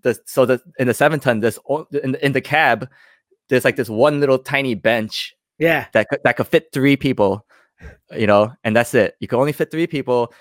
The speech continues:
Speaker 1: and during night,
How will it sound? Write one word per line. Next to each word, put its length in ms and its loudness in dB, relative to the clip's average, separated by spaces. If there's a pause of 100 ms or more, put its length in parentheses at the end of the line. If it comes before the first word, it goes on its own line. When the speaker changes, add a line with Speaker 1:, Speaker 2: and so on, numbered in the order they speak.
(220)
Speaker 1:
and 600 -2 (1160)
during 240 2
night, 260 0